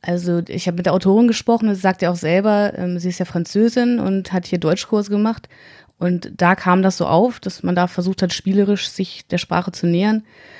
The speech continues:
Und also ich, ich tue mich schwer, das wirklich als Spiel zu sehen.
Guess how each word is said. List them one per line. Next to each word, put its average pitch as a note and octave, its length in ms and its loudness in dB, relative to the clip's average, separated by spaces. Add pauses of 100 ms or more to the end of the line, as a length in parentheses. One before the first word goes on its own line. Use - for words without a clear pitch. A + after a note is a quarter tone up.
(260)
Und F3 340 -2 (680)
also F3+ 140 -2
ich, F3+ 80 0
ich - 200 -8
tue B3 140 2
mich A#3+ 180 2
schwer, F#3+ 220 2
das F#3 140 -6
wirklich - 240 -8
als - 120 -4
Spiel E3 260 0
zu - 160 -6
sehen. E3+ 320 -6